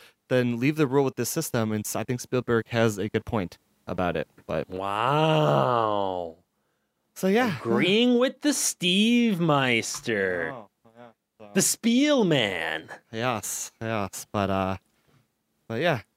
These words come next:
Speaker 1: Plus, also, I mean, like, realistically, Netflix can have it both ways. If they do, like, let's say they do a film run, and then they put out something that's great, and it gets nominated and wins.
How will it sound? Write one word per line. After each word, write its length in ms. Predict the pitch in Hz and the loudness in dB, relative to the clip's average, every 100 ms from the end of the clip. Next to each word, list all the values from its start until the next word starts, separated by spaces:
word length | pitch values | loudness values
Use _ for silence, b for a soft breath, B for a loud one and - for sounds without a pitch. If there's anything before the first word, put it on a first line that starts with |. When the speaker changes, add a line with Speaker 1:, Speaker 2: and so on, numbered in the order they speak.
| _ | _
Speaker 1:
Plus, 200 | 277 285 | 0 0
also, 460 | 175 226 233 165 143 | 0 -2 0 -2 0
I 120 | 151 | 0
mean, 220 | 156 139 - _ - | 0 -2 -6 _ -6
like, 160 | 160 - | -6 -4
realistically, 640 | 180 254 151 151 131 117 107 | -2 2 2 2 -2 -2 -2
Netflix 420 | 117 - 135 - | -2 -2 -4 -4
can 180 | 139 101 | -4 -4
have 320 | - 107 117 | -2 0 2
it 200 | 104 - b b _ _ _ | 0 -2 b b _ _ _
both 240 | 107 127 101 | -2 0 2
ways. 300 | 107 107 95 | 2 2 0
If 100 | 90 | -2
they 100 | 101 | -2
do, 220 | 139 165 | 0 -2
like, 220 | - 110 | -2 -2
let's 160 | 135 160 | -2 -2
say 80 | 196 | 0
they 120 | 170 | 0
do 180 | 107 131 | 0 -2
a 40 | |
film 400 | - 98 95 120 | -2 -6 -4 -2
run, 300 | 180 220 226 - _ _ _ | 0 0 -2 -8 _ _ _
and 200 | 123 131 | 2 4
then 360 | 127 123 117 110 | 4 4 2 0
they 100 | 117 | -2
put 180 | - 139 | 0 0
out 100 | 147 | 0
something 280 | - 139 147 | 0 -2 0
that's 240 | 117 - | 0 -4
great, 480 | - 98 98 131 160 | -8 -6 -2 -2 -4
and 320 | 107 110 104 - | -2 -2 -2 -2
it 140 | 120 | -2
gets 280 | 120 117 - | 0 -2 -4
nominated 760 | 107 101 101 127 147 160 175 160 - | -4 -2 0 0 0 0 0 -2 -8
and 500 | 107 135 147 110 92 | -2 0 2 -2 -2
wins. 560 | 107 120 202 254 247 | 0 2 2 0 -2